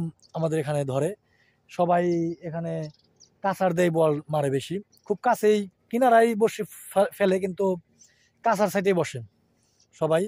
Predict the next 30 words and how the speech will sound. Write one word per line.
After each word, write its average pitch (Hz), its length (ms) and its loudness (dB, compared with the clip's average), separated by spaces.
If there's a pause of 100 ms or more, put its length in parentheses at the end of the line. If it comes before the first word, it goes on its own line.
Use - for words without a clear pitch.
(760)
আর 143 420 -4 (1120)
এখানে 180 320 -4 (580)
রাত, 190 140 0 (720)
আমাদের 190 280 2
এলাকার 233 300 4
মানুষ 214 160 0 (120)
রাত 220 140 4 (280)
যদিও 214 320 4 (220)
ওরকম 202 300 2 (380)
নাইটে 185 560 0 (160)
মাছ 180 140 0 (300)
ধরে 180 220 4
না, 170 60 2 (100)
কিন্তু 180 220 -4 (220)
ফাঁকে 196 240 -2
থেকে 185 180 0
যারা 202 160 4
আসে 190 160 -2 (760)
তারা 180 180 2 (140)
রাত 185 120 2 (100)
জেগে 180 260 0
মাছ 156 100 -4 (100)
ধরে, 151 160 -2 (440)
সারা 175 220 0
রাত 156 160 0
মাছ 160 160 0
ধরে। 160 140 2
আর 165 60 2 (300)
বড় 196 200 2
মাছটা 180 200 -2